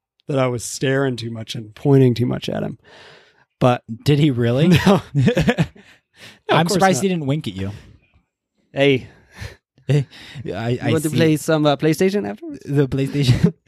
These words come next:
Speaker 2: <laughs> I like fifa. <laughs> I play
Speaker 1: Juan?
Speaker 2: lots of fifa.
Speaker 1: Okay, so, um,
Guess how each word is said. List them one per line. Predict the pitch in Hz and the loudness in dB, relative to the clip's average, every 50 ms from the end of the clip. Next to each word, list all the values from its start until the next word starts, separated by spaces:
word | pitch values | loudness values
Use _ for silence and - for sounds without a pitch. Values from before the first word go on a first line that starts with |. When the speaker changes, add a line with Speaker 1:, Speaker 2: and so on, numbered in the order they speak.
| 107 - 202 | -16 -14 -14
Speaker 2:
<laughs> | 208 190 - - 127 - | -14 -14 -16 -18 -8 -4
I | 139 131 | -2 0
like | 131 139 135 - | 2 2 0 0
fifa. | 165 - 143 135 - - 156 160 135 - - | 0 0 0 0 2 2 0 0 0 -2 -12
<laughs> | 202 262 311 302 - | -14 -14 -12 -4 0
I | 170 131 - - - _ _ _ _ _ _ _ - - - - | 0 0 0 -2 -8 _ _ _ _ _ _ _ -20 -20 -20 -12
play | - 131 | -6 0
Speaker 1:
Juan? | 143 151 156 156 135 135 | 2 4 4 4 2 2
Speaker 2:
lots | 123 131 131 127 - | 0 -2 -2 -2 -2
of | 135 - | -4 -2
fifa. | - 139 131 - - 143 131 - - | -2 -4 -4 -2 -2 -6 -6 -4 -8
Speaker 1:
Okay, | - - 160 139 127 127 | -4 -2 -2 -2 -4 -4
so, | - - 147 139 139 135 135 135 - _ _ _ _ _ _ _ _ _ _ _ - | -4 0 2 4 4 4 2 0 -4 _ _ _ _ _ _ _ _ _ _ _ -2
um, | 160 139 131 127 127 127 123 123 120 | 0 0 2 2 0 0 -2 -6 -10